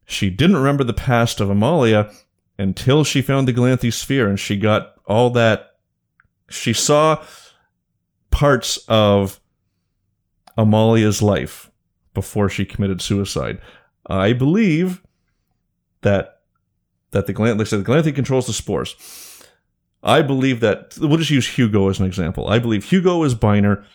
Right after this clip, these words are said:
and he has his memories of, of Hugo as he existed before he drowned, and then Biner got, got dumped into him. True did not get those memories yet because she wasn't ready to deal with that aspect while she was fixing herself and getting,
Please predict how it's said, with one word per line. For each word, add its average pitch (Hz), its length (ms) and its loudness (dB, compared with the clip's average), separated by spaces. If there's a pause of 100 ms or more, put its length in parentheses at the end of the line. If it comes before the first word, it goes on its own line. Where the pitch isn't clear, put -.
(140)
and 95 140 -2
he 127 180 0
has 117 300 0
his 104 160 -4
memories 98 500 0 (120)
of, 95 320 -6 (520)
of 98 200 -6
Hugo 170 520 0
as 135 140 -2
he 127 80 -2
existed 113 440 -4
before 104 340 -2
he 98 80 -2
drowned, 113 500 0 (560)
and 95 160 -2
then 95 140 0
Biner 95 340 -2
got, 92 260 -6 (320)
got - 280 -6 (800)
dumped 98 260 -2
into 117 260 0
him. 185 200 -2 (1000)
True 196 340 4
did 165 160 4
not 135 340 0
get 120 200 0
those 107 200 -2
memories 98 460 -2
yet 82 160 -4
because 95 400 -4 (760)
she - 240 -4
wasn't 139 440 2
ready 117 280 2
to 110 220 -4
deal 101 340 2
with 98 180 -2
that 95 180 2
aspect 92 520 -4
while 92 80 -4
she - 160 -8
was 90 160 -6
fixing - 440 -4
herself 92 460 -4
and 95 140 -4
getting, 85 420 -6